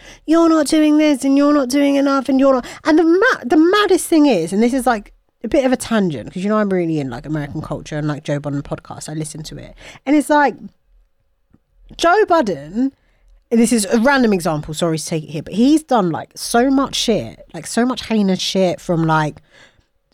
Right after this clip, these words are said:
accused of, like, beating women up, domestic violence and sexual harassment and all kinds of stuff.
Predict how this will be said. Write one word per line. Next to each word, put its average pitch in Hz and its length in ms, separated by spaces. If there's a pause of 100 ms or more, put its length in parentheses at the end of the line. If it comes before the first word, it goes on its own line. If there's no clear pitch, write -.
(240)
accused 196 560
of, 160 120
like, 165 380 (300)
beating 156 280
women 156 240
up, 233 420
domestic 185 300
violence 185 680
and 160 160
sexual 175 380
harassment 175 680
and 160 160
all 294 260
kinds 226 380
of 190 80
stuff. - 520